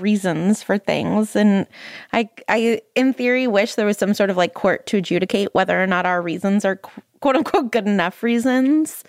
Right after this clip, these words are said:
And I feel like that's one of the conversations that I have, uh, with friends a lot, right? Like, I have my reasons, but are they good reasons? I just think it's interesting that Lupin doesn't say he had good reasons, you see.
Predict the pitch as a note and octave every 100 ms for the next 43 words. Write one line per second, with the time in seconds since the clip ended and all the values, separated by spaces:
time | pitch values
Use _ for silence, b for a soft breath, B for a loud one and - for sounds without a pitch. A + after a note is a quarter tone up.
0 | B B B B B - G3 G3 F#3+ F#3
1 | F#3 F3+ F#3+ F3 F3 F3 F#3 F3 G#3+ F#3
2 | F3+ - F#3+ G3 F#3 F3+ F3 G3 F3+ -
3 | F#3+ F#3 A#3+ - F#3+ A#3+ A#3+ D3 C3+ -
4 | - - F3 - D#3 D3+ F3 G3 E3 F3
5 | E3+ E3+ D3+ D3 - - G#3 - D#3 D#3
6 | D3+ D#3 E3+ G#3 B3+ D4 D#4+ F4 F4 G4+
7 | G4+ - - B B B B B A#3 B3+
8 | C#4 C4 A3+ A3 G#3+ G#3 G3 F#3+ G3 G3+
9 | F3+ F3 _ F3+ F3+ F#3+ - C#3+ D3 E3
10 | F#3+ E3+ E3 F3 D#3+ - - D2 - A3
11 | - - - - -